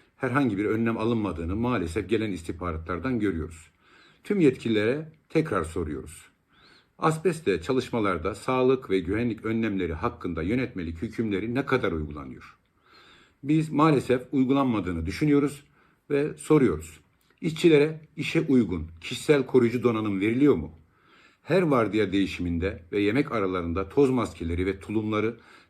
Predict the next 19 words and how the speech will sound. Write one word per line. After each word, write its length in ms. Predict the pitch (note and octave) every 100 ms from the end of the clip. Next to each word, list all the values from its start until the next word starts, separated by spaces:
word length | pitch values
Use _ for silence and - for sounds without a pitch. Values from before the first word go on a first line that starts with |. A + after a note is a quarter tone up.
| -
temizleriyle 640 | A#2 A#2+ A#2 C3 C#3 B2+
değiştiriliyor 540 | B2 G2 - G#2+ G#2
mu? 140 | D#2 C#2+ - _ _ _ _ _ - - _ _ -
İşçiler 380 | D#3 F3 F3 F3
günlük 440 | A#2 D3+ D#3 -
kıyafetleri 600 | C#3+ B2 A#2 B2 B2+ C3+
ile 180 | A#2+ A2+
mi 120 | F#2+
çalışıyorlar? 640 | - D#2+ D#2+ D#2+ C2+ - - - _ _ _ _ -
Yoksa 300 | E3 - C3+
sadece 540 | - D#3 A#2+ A2+ -
önceden 380 | D3+ C#3+ A#2+ A2+
haber 380 | A2+ A2+ B2 A#2
verilen 380 | G2 F2+ F#2 F2
denetimlerde 760 | G2+ G#2 G2+ F2 D#2 D#2 D#2+ E2 - - _
veya 240 | F2 C3 C3+
T 140 | -
V 140 | A#2 C3
programı 500 | A#2+ G2 E2 D#2+